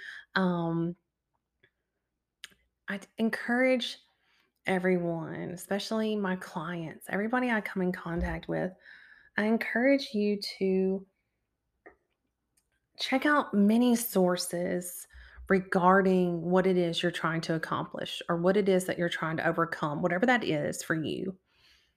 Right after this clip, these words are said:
There's all kinds of podcasts and YouTube videos and TikTok accounts and, um, Instagram accounts and books. Oh my gosh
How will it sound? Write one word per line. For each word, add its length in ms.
There's 160
all 220
kinds 320
of 160
podcasts 800
and 180
YouTube 500
videos 680
and 420
TikTok 440
accounts 680
and, 520
um, 340
Instagram 540
accounts 720
and 640
books. 680
Oh 80
my 140
gosh 400